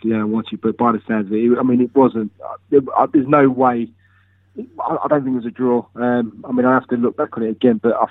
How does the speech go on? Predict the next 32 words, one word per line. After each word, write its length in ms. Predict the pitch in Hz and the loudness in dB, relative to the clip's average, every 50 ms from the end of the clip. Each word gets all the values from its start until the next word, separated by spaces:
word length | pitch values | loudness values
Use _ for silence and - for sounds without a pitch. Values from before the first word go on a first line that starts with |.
| - | 0
think 160 | - 127 127 - | 0 0 0 -2
he 80 | - 123 | -6 -8
was 120 | 117 - _ | -8 -6 _
robbed 280 | - 131 117 - - 110 | 2 2 2 0 -2 -12
of, 80 | 104 _ _ _ - | -12 _ _ _ -6
to 80 | 120 | -4
be 160 | - 120 120 | 0 0 0
a 60 | 113 110 | 0 0
four-weight 460 | - - 120 110 104 107 107 104 95 | -2 -2 -2 0 0 0 -2 -2 -2
world 220 | 110 107 104 104 | -2 -4 -4 -4
champion. 440 | - - 120 117 107 - 110 104 101 | -2 -2 -2 -2 -2 -4 -6 -6 -4
And 140 | 107 117 131 131 | -2 -2 0 0
on 80 | 131 | 0
his 100 | 127 113 - | 0 0 0
debut 280 | - 143 139 127 120 123 | 2 2 2 4 4 4
in 80 | 123 120 | 2 4
America 380 | 120 127 127 123 - - - | 4 2 2 0 -2 -6 -10
as 100 | 104 - | -6 -2
well, 140 | 123 120 113 | -2 -2 0
he 60 | 110 | -2
must 180 | 110 120 113 _ | -2 -4 -6 _
have 60 | _ | _
been 140 | - 101 - - | -20 -20 -12 -4
gutted. 340 | - 123 120 - - 104 98 - | -2 -2 -2 -2 -4 -12 -12 -8
Now, 280 | 113 123 123 117 110 - _ _ _ _ _ _ _ _ _ _ _ _ _ - | -8 -6 -6 -8 -8 -10 _ _ _ _ _ _ _ _ _ _ _ _ _ -2
um, 240 | - 127 131 127 127 | 0 2 2 4 4
obviously, 480 | 131 131 123 127 123 - - 135 123 120 113 117 | 2 2 0 0 -2 0 2 2 2 2 0 -2
you 60 | 127 | -2
know, 120 | 123 113 | -2 -2
in 340 | 110 110 123 131 127 120 120 | -2 0 0 0 0 -2 -4
the 80 | 117 113 | -6 0
disappointment, 760 | - 127 - 131 127 - 135 135 127 120 127 123 120 117 | 0 0 0 -2 -2 2 2 4 4 4 2 0 -2 -2